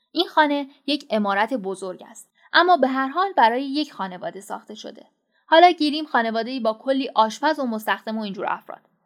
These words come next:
خانه زیاد هم بزرگ نیست. وقتی رسیدید، یک نفر کت شما را تحویل می‌گیرد و بعد وارد می‌شوید و دیگر بخشی از جمعیت عظیم هستید. نمی‌دانید کجا باید بروید.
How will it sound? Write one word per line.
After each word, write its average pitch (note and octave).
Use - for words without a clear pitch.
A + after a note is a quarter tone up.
خانه F4+
زیاد D#4
هم E4+
بزرگ G#3+
نیست. -
وقتی G#4
رسیدید، B3
یک D#4+
نفر C#4
کت C4
شما G#3
را A3+
تحویل G#3+
می‌گیرد -
و A3
بعد B3
وارد G3+
می‌شوید G3
و G#3
دیگر C4
بخشی D#4
از B3
جمعیت G#3
عظیم F#3+
هستید. -
نمی‌دانید C4
کجا G#3
باید G3
بروید. F#3+